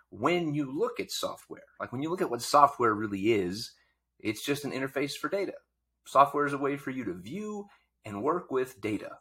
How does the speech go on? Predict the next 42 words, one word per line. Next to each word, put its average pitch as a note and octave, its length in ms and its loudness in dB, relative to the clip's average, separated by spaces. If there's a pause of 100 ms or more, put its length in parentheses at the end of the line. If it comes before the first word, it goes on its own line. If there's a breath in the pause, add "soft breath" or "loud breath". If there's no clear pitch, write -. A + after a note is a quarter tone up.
(260)
in G#2 140 -8
a G2+ 60 -4
database. - 680 -10 (380 soft breath)
So - 140 -8
to B2 120 -8
that E3+ 180 0
end, G2 420 -4 (320)
what G2 420 0 (160)
companies A#2+ 460 -6
do C3 300 0
with G2+ 200 2
software G2 800 2 (440)
in G#2 100 -12
terms A2 240 -4
of, G2 80 -2
like, F#2+ 240 -2
U A#2 160 0
I B2 160 2
and G2 100 -4
experience G#2+ 840 -2 (920 soft breath)
can't - 280 -2
vary B2 380 4
too - 340 -2
much - 480 -2
from G#2 140 -4
one G#2+ 100 2
company G2+ 420 -2
to F#2+ 120 -6
another, F#2+ 280 0
right? D2+ 240 0
Your F2+ 100 -8
menu C#3+ 280 0
might C3 260 0
be A#2 60 -6
different. G#2 720 -2
The F2 240 -6
way B2 160 -2
this A2+ 220 -4
functions C#3+ 520 -2
might G2+ 220 0
be F#2 60 -6
different. F2+ 540 -4